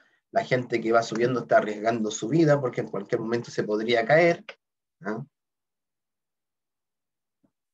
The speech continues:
Entonces, y estos no-, ánodos de sacrificio existen, muchachos. Yo, mire,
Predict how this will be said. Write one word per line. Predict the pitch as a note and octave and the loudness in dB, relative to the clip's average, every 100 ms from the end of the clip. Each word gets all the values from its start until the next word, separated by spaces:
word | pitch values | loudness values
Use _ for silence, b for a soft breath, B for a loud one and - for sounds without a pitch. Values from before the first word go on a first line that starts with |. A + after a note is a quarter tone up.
| _ _ _ _ | _ _ _ _
Entonces, | A#2+ B2 - B2 A#2+ A#2 A#2 A2 - B B | -6 -4 0 4 6 4 2 -2 -10 B B
y | - | -2
estos | D#3 D#3 F3 | -2 4 4
no-, | E3 D3+ | 4 2
ánodos | E3 F3 F3 | 2 4 6
de | E3+ | 4
sacrificio | D#3+ D3+ D3 F3 E3 | 2 -2 -2 -2 -2
existen, | D3 - G3 - G3+ | -2 -6 -4 0 0
muchachos. | G3 G3 G3+ G3 G3 F3 C#3 _ | 0 -2 -4 -6 -8 -8 -12 _
Yo, | - C#3 C3+ | -8 -6 -6
mire, | G#2 F2+ | -8 -10